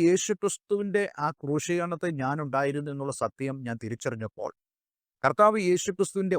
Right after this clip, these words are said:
ഉയർപ്പിൽ ഞാൻ ഉണ്ടായിരുന്നു എന്നുള്ളത് ഞാൻ തിരിച്ചറിഞ്ഞപ്പോൾ,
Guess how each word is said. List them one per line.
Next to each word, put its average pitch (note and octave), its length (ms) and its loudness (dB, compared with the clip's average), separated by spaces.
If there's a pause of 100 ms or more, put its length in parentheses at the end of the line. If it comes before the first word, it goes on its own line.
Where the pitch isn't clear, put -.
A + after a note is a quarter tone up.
ഉയർപ്പിൽ E3+ 460 4 (220)
ഞാൻ C3+ 240 0
ഉണ്ടായിരുന്നു D3 500 0 (120)
എന്നുള്ളത് C3+ 340 -4 (120)
ഞാൻ B2+ 100 -6 (100)
തിരിച്ചറിഞ്ഞപ്പോൾ, A#2 720 -4